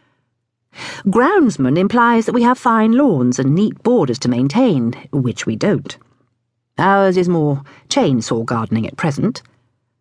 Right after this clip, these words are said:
Odd job man sounds too menial. So I shall opt for the middle way and say handyman,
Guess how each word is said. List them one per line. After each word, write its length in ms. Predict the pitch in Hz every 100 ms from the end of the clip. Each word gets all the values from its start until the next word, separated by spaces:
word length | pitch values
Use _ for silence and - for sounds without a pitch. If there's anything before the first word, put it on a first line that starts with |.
| _ _ _ _ _ _ _ _ _ _
Odd 380 | 196 180 139 -
job 260 | 165 139 139
man 340 | 139 117 214
sounds 280 | - 196 196
too 160 | -
menial. 540 | 226 262 311 131 113 139 - - _ _ _ _ _ _ _ _ _ -
So 140 | -
I 80 | 285
shall 180 | 403 370
opt 160 | 269 -
for 160 | -
the 80 | 240
middle 240 | 269 220
way 240 | 147 143 202
and 140 | 240
say 480 | 240 226 226 226 226 - _ -
handyman, 640 | - 226 131 120 101 85